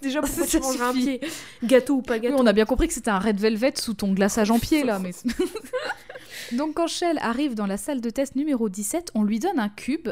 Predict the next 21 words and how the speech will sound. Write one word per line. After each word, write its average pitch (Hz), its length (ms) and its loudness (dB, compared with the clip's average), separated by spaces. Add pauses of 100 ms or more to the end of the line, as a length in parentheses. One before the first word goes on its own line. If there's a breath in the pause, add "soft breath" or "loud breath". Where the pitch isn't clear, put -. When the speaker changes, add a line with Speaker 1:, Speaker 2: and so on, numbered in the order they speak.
(120)
Speaker 2:
un 285 100 0
peu - 180 -6
spécial, 180 760 -6 (160)
qui - 160 -8
est - 20 -2
un 202 60 -4
peu 392 120 -2
différent 247 400 0
Speaker 1:
Qui 254 60 8
Speaker 2:
de 214 80 -2
Speaker 1:
lui 208 60 -2
Speaker 2:
tout 170 80 -2
ce 190 80 0
Speaker 1:
donne 185 100 -2
un - 20 -6
Speaker 2:
qu'elle 196 140 -4
a 175 60 -4
Speaker 1:
cube ? 233 120 -2
Speaker 2:
eu 262 40 -8
jusqu'au 208 320 -8
début, 175 320 -8